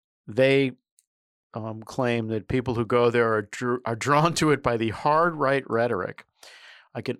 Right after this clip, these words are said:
honestly tell you that in fifty-five years of attending Latin <laughs> Mass and listening to sermons in Latin Mass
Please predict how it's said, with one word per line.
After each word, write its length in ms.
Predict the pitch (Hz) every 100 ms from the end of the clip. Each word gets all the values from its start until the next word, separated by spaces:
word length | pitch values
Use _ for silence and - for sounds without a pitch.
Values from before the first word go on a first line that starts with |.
| -
honestly 500 | 143 160 160 - 156
tell 320 | - 127 117
you 200 | 113 113
that 180 | 104 101
in 240 | 107 98 101 _ _ _
fifty-five 1000 | _ - - 143 143 156 - 147 139 120
years 280 | 120 123 113
of 120 | 104
attending 480 | 104 123 117 113 107
Latin 320 | 117 123 120
<laughs> 200 | 104 -
Mass 360 | 127 123 120 113
and 100 | 104
listening 480 | 120 - 110 131
to 100 | 113 - _ _ _
sermons 600 | - - 120 127 135 123
in 200 | - 117 113
Latin 360 | 113 123 117
Mass 380 | 117 120 113 -